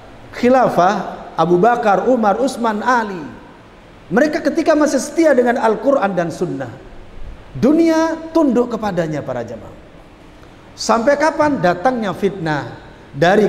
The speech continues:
kaum Nasrani, dari kaum Yahudi, maka muncullah yang namanya Abdullah bin Saba yang memunculkan Syiah, maka muncullah kemudian pemikiran-pemikiran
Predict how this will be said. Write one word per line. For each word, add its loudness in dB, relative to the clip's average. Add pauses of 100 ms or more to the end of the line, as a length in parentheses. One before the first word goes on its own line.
kaum 2
Nasrani, -2 (240)
dari 4
kaum 0
Yahudi, -4
maka 0
muncullah -2
yang -2
namanya -6 (200)
Abdullah 0
bin -2
Saba -2
yang -2
memunculkan -2
Syiah, -2 (480)
maka 0
muncullah 0
kemudian -2
pemikiran-pemikiran -4